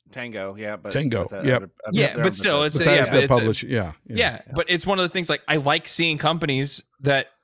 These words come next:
Speaker 3: typically don't make games like that going and thinking outside of the box and, and bringing out really cool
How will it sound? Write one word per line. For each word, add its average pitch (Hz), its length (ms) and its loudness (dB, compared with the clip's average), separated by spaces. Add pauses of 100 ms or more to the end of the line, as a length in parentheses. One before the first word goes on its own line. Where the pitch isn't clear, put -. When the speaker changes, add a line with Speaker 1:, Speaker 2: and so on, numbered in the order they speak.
(220)
Speaker 3:
typically 151 380 -2
don't 139 200 -2
make 135 160 0
games 143 300 0
like 110 220 -2
that 120 240 0 (500)
going 139 460 0 (260)
and 135 140 -2
thinking 143 260 -2
outside 139 340 2
of 139 60 -2
the 131 80 0
box 117 400 -2
and, 131 160 -4 (320)
and 131 100 -2
bringing 135 340 0
out 131 200 0
really 131 220 0
cool 139 440 -2